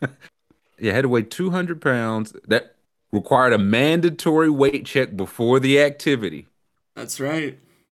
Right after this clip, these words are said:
Speaker 1: Member had to meet the minimum weight, or he would have to pay a fine, or even sit out of the fun completely. Another necessary step, they had to pay a fee. Usually it was a small fee, like that of the New York Fat Men's Club of one dollar.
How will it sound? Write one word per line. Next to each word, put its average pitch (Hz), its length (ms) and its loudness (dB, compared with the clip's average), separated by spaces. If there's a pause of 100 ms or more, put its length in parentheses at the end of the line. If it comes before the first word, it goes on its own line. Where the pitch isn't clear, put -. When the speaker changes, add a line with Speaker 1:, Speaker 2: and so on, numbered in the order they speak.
(260)
Speaker 1:
Member 131 260 0
had 139 80 4
to 131 60 0
meet 131 200 -2
the 107 60 -6
minimum 139 520 -2
weight, 98 340 -4 (360)
or 90 60 -6
he 113 100 4
would 127 120 6
have 120 120 0
to 104 80 0
pay 135 260 2
a 117 60 4
fine, 123 680 -2
or 92 80 -4
even 143 240 0
sit 135 240 -4
out 127 140 0
of 123 40 -6
the 117 60 -6
fun 135 300 -6
completely. 127 680 -4 (840)
Another 139 200 0
necessary 143 480 -4
step, 123 280 -4
they 101 80 -4
had 104 100 -4
to 92 80 -16
pay 92 160 -6
a 87 40 -10
fee. 131 440 -4 (300)
Usually 170 260 0
it 160 40 4
was 139 100 -2
a 131 40 -2
small 117 360 -2
fee, 85 400 -8 (120)
like 87 180 -8
that 95 120 0
of 95 80 -2
the 90 60 -4
New 95 120 -2
York 101 240 -2
Fat 90 220 -2
Men's 82 200 -8
Club 82 300 -4
of 67 120 -12
one 104 340 -2
dollar. 78 460 -6